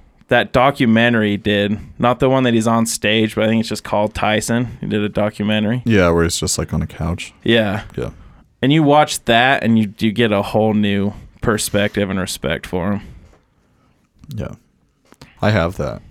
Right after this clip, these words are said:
Speaker 2: on D V D.
Speaker 1: It's fucking, it's good.
Speaker 2: Yeah.
Speaker 1: Even the live show he did was good, but I really like the other one.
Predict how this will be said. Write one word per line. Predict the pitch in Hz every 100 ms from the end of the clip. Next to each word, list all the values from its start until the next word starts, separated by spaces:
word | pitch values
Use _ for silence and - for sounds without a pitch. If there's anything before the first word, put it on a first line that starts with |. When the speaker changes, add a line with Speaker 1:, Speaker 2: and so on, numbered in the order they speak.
| - - _ _ -
Speaker 2:
on | 90
D | 85 80
V | 85
D. | 85 98
Speaker 1:
It's | 117 120 -
fucking, | 117 - - 92
it's | 101 -
good. | - 80 - - -
Speaker 2:
Yeah. | 73 92 - _
Speaker 1:
Even | 135 160
the | 160
live | 123 113 113 113
show | - 92
he | 76
did | 80 80
was | 78
good, | - 90
but | - 107
I |
really | 101 98 92
like | 78 76
the | - - - - _ _ -
other | 82 87
one. | 80 73